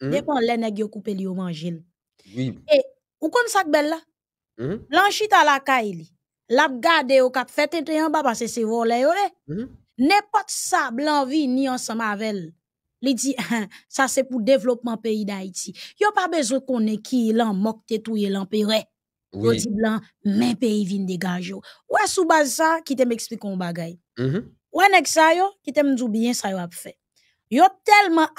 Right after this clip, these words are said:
aswafe pouvwa, yo g on lanmou avèg pou pouvwa, yo p ap defann ni enterè peyi d'ayiti,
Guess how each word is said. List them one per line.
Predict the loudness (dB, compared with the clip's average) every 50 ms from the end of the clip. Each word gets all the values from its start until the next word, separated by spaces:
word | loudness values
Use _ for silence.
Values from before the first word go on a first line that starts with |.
| -2
aswafe | -2 -2 -4 -4 -2 2 2 2 2 0 -2 -2 -2 -2 -2
pouvwa, | -2 -4 -6 -6 -6 -4 -2 0 0 0 0 -4 -12 -20 _ _ _ _ 2
yo | 4 4 6
g | 6 4 4
on | 6 6 6 6 6
lanmou | 4 4 4 2 2 0 -2 -2
avèg | 0 0 2 2 0 -2 -6 -8 -6 -2 0 0 2 0 -2 -4
pou | -6 -6 -6
pouvwa, | -4 -4 -6 -4 -2 0 0 -2 -2 -4 _ _ _ _ -10
yo | -2 0 2 2 2
p | 2 0
ap | 0 0 0
defann | 0 0 0 0 -2 -4 -2 -2 -2
ni | 0 2 2 2 0 0
enterè | -2 -6 -4 -2 0 0 0 0 0 0 0
peyi | 0 0 2 0 0
d'ayiti, | 0 -2 -2 -2 -4 -6 -6 -6 -4 -2 -4